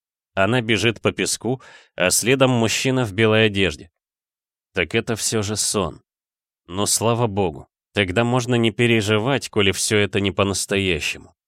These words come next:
Полина слегка усмехнулась над своими страхами и продолжила свой спуск с горы. «Пистолет-то отдай!» — послышался голос за её спиной.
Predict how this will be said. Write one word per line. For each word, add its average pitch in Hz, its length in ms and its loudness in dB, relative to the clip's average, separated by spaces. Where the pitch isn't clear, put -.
Полина 131 360 0
слегка 117 480 0
усмехнулась 120 760 0
над 104 160 -2
своими 101 320 2
страхами 120 640 0
и - 160 -4
продолжила 113 680 0
свой 104 320 -2
спуск 87 440 -4
с 78 80 -6
горы. 85 440 -2
«Пистолет-то 113 760 2
отдай!» — 107 420 2
послышался 95 640 0
голос 95 360 0
за 80 160 -2
её 87 200 0
спиной. 90 500 -4